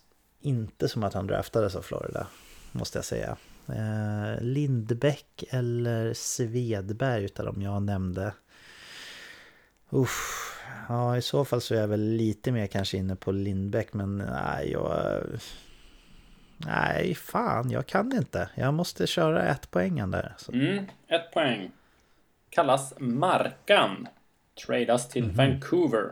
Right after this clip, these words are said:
Speaker 2: i mars tjugohundrafjorton.
Speaker 1: Ja.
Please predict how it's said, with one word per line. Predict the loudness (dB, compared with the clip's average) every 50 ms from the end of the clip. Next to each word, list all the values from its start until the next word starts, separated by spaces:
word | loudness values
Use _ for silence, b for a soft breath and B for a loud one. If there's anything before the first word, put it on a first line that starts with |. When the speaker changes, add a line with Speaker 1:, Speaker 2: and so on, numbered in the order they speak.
| -8 -12 -12
Speaker 2:
i | -10
mars | -8 -6 -6 -6 -8 -10 -16 -18 -14
tjugohundrafjorton. | -12 -12 -10 -8 -8 -6 -4 -4 -4 -4 -6 -10 -8 -6 -6 -6 -6 -8 -14 -18 _ _ _ _ _ _ _ _ _ -20 -16 -14 -14 -14 -16 _ _ _ _ _ _ _ _ _ _ _ _ -18 -18 -14 -8 -4
Speaker 1:
Ja. | -2 -2 0 -2 -4